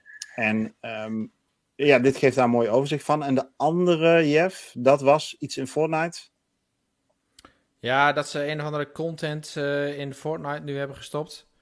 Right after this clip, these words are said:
Speaker 1: Ja.
Speaker 2: Eh, om het ook een beetje aan te kondigen. Dus je, volgens mij, als ik me goed herinner, je moet naar een, eh, speciaal eiland gaan. Dat
Speaker 1: Klopt.
Speaker 2: je een, een code invult en dan ga je naar een speciaal eiland toe. En dan speel je eigenlijk een soort van, eh, Alan Wake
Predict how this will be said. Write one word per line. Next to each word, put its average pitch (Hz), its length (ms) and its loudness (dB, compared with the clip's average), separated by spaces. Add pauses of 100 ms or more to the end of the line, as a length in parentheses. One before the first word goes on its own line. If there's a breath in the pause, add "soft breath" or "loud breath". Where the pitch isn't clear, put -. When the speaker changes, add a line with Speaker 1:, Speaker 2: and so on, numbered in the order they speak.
(240)
Speaker 1:
Ja. 120 320 0
Speaker 2:
Eh, 123 540 0
om 123 120 -2
het 120 120 -6
ook 113 120 -4
een 110 80 -10
beetje 107 320 -4
aan 101 160 -6
te - 80 -16
kondigen. 92 300 -12
Dus 101 160 -10
je, 117 320 -12
volgens 135 360 -14
mij, 160 160 -2
als 156 100 -4
ik 151 60 -12
me 147 80 -8
goed 156 160 -6
herinner, 151 380 0
je 147 160 -4
moet 143 180 -6
naar 131 220 0
een, 127 180 -4
eh, 120 320 -2
speciaal 139 600 2
eiland 160 360 0
gaan. 175 340 -2 (360 soft breath)
Dat 120 160 2
Speaker 1:
Klopt. 117 160 0
Speaker 2:
je 113 60 -8
een, 117 160 -14
een 110 60 -8
code 151 300 2
invult 156 520 0
en 120 100 -8
dan 117 100 -4
ga 131 120 -4
je 123 60 -2
naar 120 80 -4
een 113 60 -4
speciaal 123 420 -4
eiland 131 300 0
toe. 139 220 -6 (420 soft breath)
En 117 140 -6
dan 120 100 -2
speel 143 340 2
je 139 80 6
eigenlijk 143 440 4
een 131 120 0
soort 131 240 2
van, 123 280 -2
eh, 123 220 0
Alan 127 220 0
Wake 120 320 2